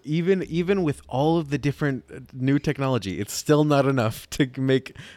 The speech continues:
uh, make us feel better. It's still, that new normal is still,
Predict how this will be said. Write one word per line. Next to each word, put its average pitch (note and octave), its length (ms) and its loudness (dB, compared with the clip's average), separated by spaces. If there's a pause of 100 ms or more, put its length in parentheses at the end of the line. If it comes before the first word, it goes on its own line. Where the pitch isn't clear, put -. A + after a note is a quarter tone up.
(220)
uh, - 80 2
make C3+ 240 2
us B2+ 140 0
feel A2+ 260 2
better. F#2 420 -6
It's A#2 220 -4
still, C#3+ 220 2
that C3 220 2
new C#3 140 2
normal C3 480 2
is G#2+ 160 -4
still, B2 480 0